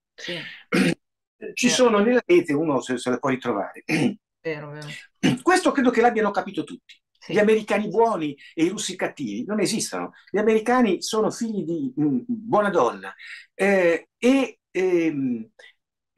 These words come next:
Speaker 2: i nostri governanti, che in questo istante stanno seguendo una,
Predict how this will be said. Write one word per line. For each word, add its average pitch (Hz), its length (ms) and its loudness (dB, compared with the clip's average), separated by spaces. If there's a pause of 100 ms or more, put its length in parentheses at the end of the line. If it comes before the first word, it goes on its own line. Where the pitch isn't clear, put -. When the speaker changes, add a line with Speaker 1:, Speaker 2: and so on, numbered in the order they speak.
(240)
Speaker 2:
i 151 120 2
nostri 247 320 2
governanti, 214 720 0 (180)
che 247 120 2
in 233 220 4
questo 330 320 2
istante - 480 0
stanno 165 260 -2
seguendo 160 720 0
una, 160 440 -2